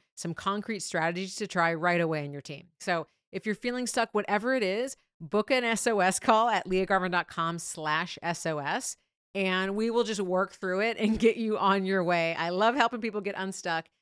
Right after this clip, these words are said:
and these calls have been a great way to get you very, very targeted support, really a lot deeper than what we go on the show because we can get specific on your team.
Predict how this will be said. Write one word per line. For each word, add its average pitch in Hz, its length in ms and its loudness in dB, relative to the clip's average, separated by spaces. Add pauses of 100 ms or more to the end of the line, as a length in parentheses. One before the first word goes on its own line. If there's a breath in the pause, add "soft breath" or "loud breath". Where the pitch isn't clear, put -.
(160)
and 185 180 -4
these 208 180 0
calls 175 320 2
have 170 100 -4
been 170 100 -2
a 160 120 -4 (120)
great 180 420 0
way 156 420 0
to 185 120 -2
get 170 180 -4
you 165 200 -6
very, 175 520 -2
very 175 240 -2
targeted 170 560 -8
support, 175 540 -8 (360)
really 190 360 0
a 185 60 -2
lot 180 280 2
deeper 170 260 -4
than 160 120 -4
what 160 80 -8
we 170 80 -8
go 151 120 -6
on 156 120 -4
the 156 40 -8
show 349 240 -4
because 185 280 -4
we 170 60 -4
can 180 100 -6
get 170 160 -10
specific 156 480 -6
on 139 120 -8
your 139 60 -14
team. - 220 -14